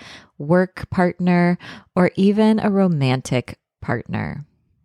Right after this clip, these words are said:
This is also an important day to share your thoughts and ideas and send that elevator pitch because others may be ready to commit to what you've been dreaming up. Libra, this is a great day to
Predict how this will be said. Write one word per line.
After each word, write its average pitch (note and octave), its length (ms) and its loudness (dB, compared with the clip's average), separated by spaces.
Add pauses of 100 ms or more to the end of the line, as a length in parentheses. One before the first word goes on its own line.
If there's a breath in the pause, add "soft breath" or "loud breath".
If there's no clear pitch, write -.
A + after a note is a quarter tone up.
This D#3+ 200 2
is D#3+ 120 -2
also D#3 340 -2
an E3 80 -2
important D3+ 560 -4
day C#3+ 340 2
to C#3 640 -4
share E3+ 560 0
your F3+ 220 2
thoughts C#3+ 420 -2
and C3+ 160 -4
ideas E3+ 840 2
and C#3 160 -6
send E3 600 0
that C#3+ 320 -2
elevator D3+ 560 2
pitch - 480 -2
because C#3+ 420 -2
others G#3 500 0
may D3 160 2
be D3 200 -4
ready C#3+ 480 2
to C#3+ 320 -2
commit C3+ 580 -2 (200)
to D3 220 0
what D3 360 0
you've C#3+ 260 -4
been C#3 220 0
dreaming B2+ 500 -4
up. A#2+ 320 -6 (240)
Libra, D#3+ 600 2
this E3+ 200 0
is C4+ 160 0
a E4 60 -2
great E3 420 0
day D3 260 4
to D3 220 -2